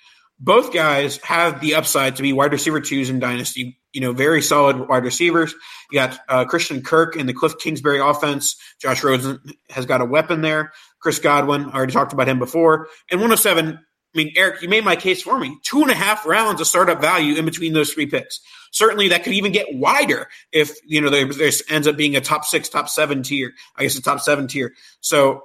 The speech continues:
I'm, I'm all about it, boys. Give me, give me the young wide receivers and give me the upside,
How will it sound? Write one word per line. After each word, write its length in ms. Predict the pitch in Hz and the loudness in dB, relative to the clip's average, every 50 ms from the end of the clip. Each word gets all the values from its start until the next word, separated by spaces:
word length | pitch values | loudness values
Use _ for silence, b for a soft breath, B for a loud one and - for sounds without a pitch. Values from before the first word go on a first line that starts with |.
| - _ - | -20 _ 0
I'm, 160 | 156 156 202 | 2 2 2
I'm 140 | - 175 165 | 2 2 4
all 160 | 202 202 208 | 4 4 4
about 220 | 190 180 175 170 170 | 4 4 4 4 4
it, 80 | 180 | 2
boys. 280 | 156 160 170 170 165 170 | 2 4 4 4 2 2
Give 160 | - 170 165 | 0 -2 -2
me, 80 | 175 165 | -2 -4
give 140 | 147 147 | -4 -4
me 60 | 160 160 | -4 -2
the 80 | 147 | 0
young 160 | 143 151 160 165 | 0 0 2 4
wide 100 | 175 175 170 | 4 4 2
receivers 640 | 165 170 - 147 143 139 147 143 143 - - - - _ _ - | 2 0 -2 -2 -2 -2 -4 -4 -6 -8 -12 -14 -16 _ _ -12
and 160 | 139 135 131 | -8 -6 -6
give 100 | 135 147 | -2 0
me 60 | 165 | 2
the 100 | 156 147 | 2 2
upside, 600 | 147 143 143 - 147 139 131 131 131 131 131 131 | 2 0 -2 -2 -2 0 2 2 0 -2 -4 -8